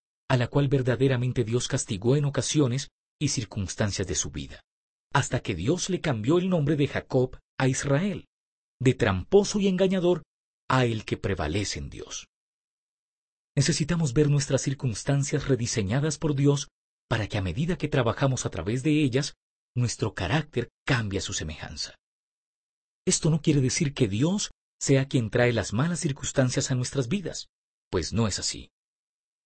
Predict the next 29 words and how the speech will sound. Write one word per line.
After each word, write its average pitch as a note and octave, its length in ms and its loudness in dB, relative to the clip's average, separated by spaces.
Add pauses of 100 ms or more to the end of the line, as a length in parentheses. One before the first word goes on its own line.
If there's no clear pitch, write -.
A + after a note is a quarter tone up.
(120)
Es A3+ 200 2
Satanás C#3 600 0
quien C3+ 180 2
lo C#3 140 2
hace, F#3+ 360 -4 (440)
pero F#3 200 6
usted - 300 -2
puede E3 200 4
estar D3+ 240 0
seguro C#3+ 460 0
que C#3+ 120 0
Dios A2 280 -4
usa C3+ 180 0
las A2 140 0
circunstancias B2 960 0 (360)
para G#2 180 2
hacerlo C#3 440 0
crecer F3+ 600 0 (160)
a C3 140 2
su - 180 -4
imagen G2 440 0
y F#2 40 -4
semejanza. - 640 -10 (920)
Dios F3+ 600 0
usa F3+ 260 0
su D3 180 -2
palabra B2+ 400 0
para B2 220 -2
disciplinar, C3+ 640 -2